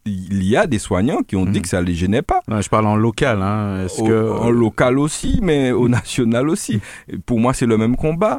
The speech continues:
Speaker 1: Et donc, il, il, il, non, il n'est, ça n'a pas de sens ce qui a été fait. Et moi, je crois qu'il faut, il faut vraiment prendre ça comme un précédent et que ça n'arrive plus sur le territoire français et, et a fortiori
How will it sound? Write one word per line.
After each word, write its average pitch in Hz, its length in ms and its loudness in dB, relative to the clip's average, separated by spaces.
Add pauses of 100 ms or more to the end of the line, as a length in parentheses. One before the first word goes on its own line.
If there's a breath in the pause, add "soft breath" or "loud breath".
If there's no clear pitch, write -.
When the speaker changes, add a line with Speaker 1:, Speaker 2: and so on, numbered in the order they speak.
(580 soft breath)
Speaker 1:
Et 120 140 0
donc, 127 300 -2
il, 113 120 0
il, 90 200 -10
il, 82 260 -10
non, 202 320 2
il 180 140 2
n'est, 120 300 2
ça - 200 -4
n'a 147 140 0
pas 160 180 0
de 131 140 0
sens 104 320 -2
ce - 100 -2
qui 87 160 -4
a 82 40 -2
été 85 200 -6
fait. 80 260 -6
Et 82 40 -4
moi, 104 160 0
je 101 100 0
crois 120 300 -2
qu'il 98 180 -4
faut, 95 320 -2 (340 loud breath)
il 92 120 -4
faut 120 180 -2
vraiment 117 320 2
prendre 110 240 0
ça 101 160 0
comme 95 220 0
un 92 40 0
précédent 101 680 -2 (400 loud breath)
et 85 80 -6
que 101 100 -4
ça 104 160 -2
n'arrive 101 340 0 (240)
plus 120 560 0
sur 98 280 -2
le 95 120 0
territoire 101 640 -2
français 104 600 -2
et, 85 260 -8
et 80 60 -6
a 82 100 -6
fortiori 90 680 -2